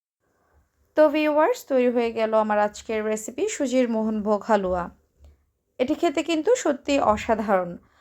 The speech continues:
আর আপনার বাসায় অবশ্যই তৈরি করে খাবেন। বিশেষ করে আসন্ন শবে বরাতে এই হালুয়াটি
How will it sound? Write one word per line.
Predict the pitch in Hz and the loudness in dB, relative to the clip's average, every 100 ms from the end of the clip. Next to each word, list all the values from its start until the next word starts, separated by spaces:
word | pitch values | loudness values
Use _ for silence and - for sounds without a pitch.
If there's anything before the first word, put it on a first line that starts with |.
| _ | _
আর | - 220 | 2 4
আপনার | 208 214 226 214 | 4 0 0 0
বাসায় | 220 254 214 | 0 0 0
অবশ্যই | 220 - 294 277 | -2 -4 -4 -4
তৈরি | 233 | -4
করে | 220 208 196 | -6 -6 -6
খাবেন। | - 202 196 185 - 214 | -4 -4 -4 -10 -10 -8
বিশেষ | 240 262 | -4 -4
করে | - 247 247 - | -2 0 2 2
আসন্ন | 214 240 226 | 0 -2 -6
শবে | 226 247 240 | -4 -4 -4
বরাতে | 233 240 240 392 | -2 -2 -2 0
এই | 262 | 0
হালুয়াটি | 233 226 226 240 | 2 0 -2 -4